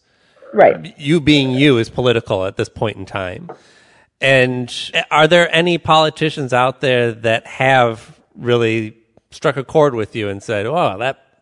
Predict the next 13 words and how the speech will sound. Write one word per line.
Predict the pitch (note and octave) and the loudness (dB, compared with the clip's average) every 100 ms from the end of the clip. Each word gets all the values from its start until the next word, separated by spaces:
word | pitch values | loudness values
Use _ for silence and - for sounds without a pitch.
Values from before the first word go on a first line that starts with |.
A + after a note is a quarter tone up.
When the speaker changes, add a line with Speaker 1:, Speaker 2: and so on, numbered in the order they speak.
| - | -10
Speaker 2:
there's | C#3+ D#3 | -8 -6
a | |
reasonable | A2+ G#2+ G2 F#2+ F#2 | -6 -8 -8 -12 -12
person. | - F#2+ C#3 | -10 -10 -8
There's | C3 C#3 | -8 -4
somebody | C3+ A#2 A2 | -6 -2 -2
I | G2+ | -2
would | G#2+ G#2 | -4 -6
vote | F#2+ G2 - | -4 -4 -4
for | A2 G2+ | -4 -4
if | A2 G2+ | -4 -8
I | |
could"? | G2 G#2 C#3 | -8 -8 -8